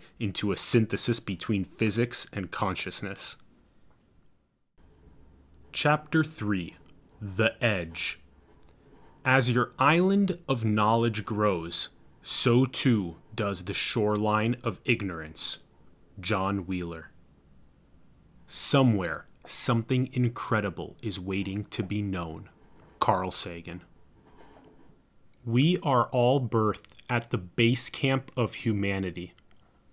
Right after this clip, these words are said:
First is gratitude for our civilizational inheritance.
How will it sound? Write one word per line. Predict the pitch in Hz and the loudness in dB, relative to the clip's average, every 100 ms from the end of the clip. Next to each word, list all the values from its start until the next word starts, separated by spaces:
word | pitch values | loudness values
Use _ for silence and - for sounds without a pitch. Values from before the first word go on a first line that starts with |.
| - | -20
First | - - 127 131 147 - - | -20 -4 2 2 2 -2 2
is | 120 104 | 2 2
gratitude | - 104 110 117 135 - 156 156 | -2 2 4 4 2 2 2 2
for | - 120 - | 2 2 4
our | 107 | 0
civilizational | - - 113 131 135 104 110 107 127 117 117 - | 0 2 2 4 2 4 2 2 2 2 0 0
inheritance. | 104 - 113 98 87 - 92 - - | -2 -2 -2 -2 -4 -8 -10 -6 -8